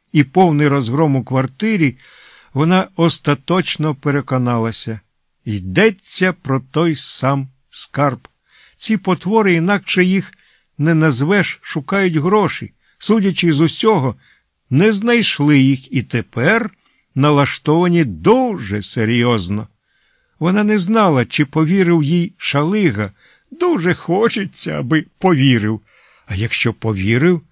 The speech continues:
то як швидко наспіє допомога. Бо ці страшні, непрохані гості мали такий вигляд,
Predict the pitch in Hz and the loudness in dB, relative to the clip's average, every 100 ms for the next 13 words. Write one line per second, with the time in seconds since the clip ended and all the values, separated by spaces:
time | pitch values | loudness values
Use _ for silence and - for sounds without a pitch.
0 | _ _ _ 139 156 143 - 127 190 - | _ _ _ 2 4 2 -2 0 0 0
1 | - 143 143 - - - 120 131 160 - | 0 2 2 0 -2 2 4 4 2 -2
2 | _ 131 165 185 185 233 220 110 107 - | _ -4 -2 0 2 2 2 0 -6 -12
3 | _ _ _ _ - 147 - 175 143 - | _ _ _ _ 0 0 2 0 0 -2
4 | 139 160 - 160 156 113 139 151 156 135 | 0 0 0 -2 0 0 -2 -2 -2 0
5 | 135 131 135 214 180 - 135 156 175 151 | 0 0 2 2 0 -2 0 2 2 0
6 | - 147 - 147 131 117 190 180 160 | 0 -6 -2 0 0 0 0 0 0